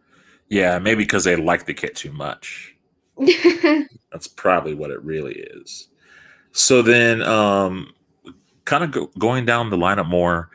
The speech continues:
Speaker 1: uh, Amanda Moreno up top in the middle with, uh, Sergio Rivas and Michael Azira there. Uh, it was good to see Sergio Rivas back in the lineup, especially after last week, you know, with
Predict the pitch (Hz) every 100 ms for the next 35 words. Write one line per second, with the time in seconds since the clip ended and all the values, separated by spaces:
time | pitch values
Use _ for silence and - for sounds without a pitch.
0 | - _ _ _ 92 90 101 98 107 120
1 | 107 98 101 101 95 95 110 110 - 110
2 | 120 107 95 95 101 101 98 92 87 95
3 | 92 - 95 85 - 127 120 104 95 95
4 | 95 92 - 92 87 85 - 90 98 104
5 | 98 92 80 92 95 87 87 87 85 _
6 | _ _ _ 98 101 110 - 143 143 -
7 | 117 - 110 104 87 95 95 85 - 92
8 | 95 104 90 82 82 85 82 85 - 98
9 | 95 92 90 87 85 82 - 87 82 -
10 | 80 78 78 78 -